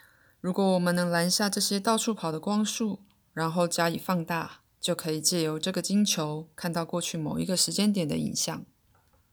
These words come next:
真是不可思议！有机会的话，我可以让你看看拿破仑、凯撒大帝、耶稣、林肯、菩萨、柏拉图、穆罕默德、摩西。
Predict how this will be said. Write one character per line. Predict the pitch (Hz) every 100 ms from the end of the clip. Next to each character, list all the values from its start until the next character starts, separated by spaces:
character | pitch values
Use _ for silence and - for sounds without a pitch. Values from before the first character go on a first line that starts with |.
| _ _ _ _ _ _ _ _ _ _ _ _ _
真 | 226 226
是 | 226
不 | 202
可 | 208 170
思 | 175 - 175
议！ | 180 170 - _ _ _ _ _ _ _ _ _ _ _ _ -
有 | -
机 | -
会 | 185 220 190
的 | 175
话， | 185 165 156 -
我 |
可 | - 165
以 | 160
让 | 175 160
你 |
看 | 151 160
看 | 160 170 151 151
拿 | 147
破 | - - 202
仑、 | 170 160 165
凯 | 170 -
撒 | - 180
大 | 175 175
帝、 | 170 185 175 - - _
耶 | 202 208
稣、 | 208 - 202 202 - -
林 | 170 165
肯、 | 175 180 156 160 _
菩 | - 156
萨、 | 151 - 170 185 - -
柏 | 151
拉 | 156 170
图、 | 170 160 151 151 -
穆 | 180
罕 | 165 156
默 | 160
德、 | 160 156 147 - _
摩 | 160 151
西。 | 170 - - 185 185 185 185 190